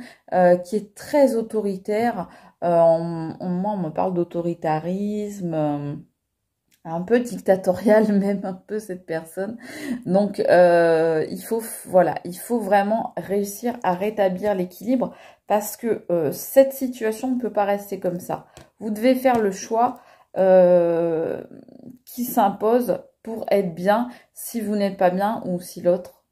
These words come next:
n'est pas bien dans sa peau, euh, à cause de ce, ce déséquilibre-là entre vous deux, euh, eh bien, parce qu'il y en a un, on voit bien qu'il y en a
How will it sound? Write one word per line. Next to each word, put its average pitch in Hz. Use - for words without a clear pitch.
n'est 165
pas 170
bien 185
dans 156
sa 165
peau, 247
euh, 165
à 180
cause 185
de 196
ce, 151
ce -
déséquilibre-là 202
entre 190
vous 180
deux, 220
euh, 170
eh 202
bien, 185
parce 185
qu'il 240
y 208
en 180
a -
un, 233
on 180
voit 180
bien 190
qu'il 202
y 180
en 160
a 160